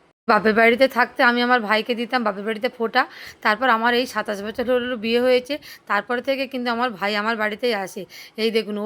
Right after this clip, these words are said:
আবার আমার জন্য গিফট নিয়ে এসছে, আমি ওর জন্য কিনেছি। দেখেছেন তো, এই জন্যই সবাই বলে যে মেয়েদের জীবনে কোনো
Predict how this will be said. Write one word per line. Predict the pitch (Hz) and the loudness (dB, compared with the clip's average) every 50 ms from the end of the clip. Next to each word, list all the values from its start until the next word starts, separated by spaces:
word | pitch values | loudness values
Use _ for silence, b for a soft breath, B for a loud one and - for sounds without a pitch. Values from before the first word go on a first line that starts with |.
| 233 233 | -2 0
আবার | 240 247 233 220 214 | 0 0 0 -2 -2
আমার | 214 220 214 | -4 -4 -4
জন্য | 240 240 254 226 175 | -4 -4 -6 -6 -6
গিফট | 202 240 - - 240 233 | -8 -10 -10 -8 -8 -6
নিয়ে | 240 240 247 247 | -6 -4 -6 -6
এসছে, | 240 - - 285 330 B B B B B - 202 | -8 -8 -10 -10 -10 B B B B B -10 -8
আমি | 214 240 254 247 | -6 -4 -2 -2
ওর | 240 233 190 196 | -2 -2 -2 -2
জন্য | 233 240 254 262 254 254 | -2 -2 -2 -2 -4 -4
কিনেছি। | 240 208 202 196 185 - - 190 175 156 B B B B B _ _ _ _ _ - | -6 -6 -6 -6 -8 -10 -12 -16 -16 -16 B B B B B _ _ _ _ _ -2
দেখেছেন | 185 180 180 208 233 240 254 233 269 277 277 247 | 0 2 4 4 4 4 4 4 4 4 4 6
তো, | 285 233 214 208 | 6 6 6 6
এই | 208 185 220 | 4 4 4
জন্যই | 233 240 254 269 269 254 233 220 190 - | 4 4 4 4 4 4 2 0 0 0
সবাই | - 208 196 214 220 208 196 | -2 0 0 0 0 2 2
বলে | 202 202 196 196 180 | 2 2 0 0 -4
যে | 190 214 208 | -4 -2 -2
মেয়েদের | 208 208 214 208 240 240 185 | 0 0 0 2 0 0 0
জীবনে | 214 208 208 220 226 226 - | 0 -2 -2 -2 -2 -2 -2
কোনো | 240 | -4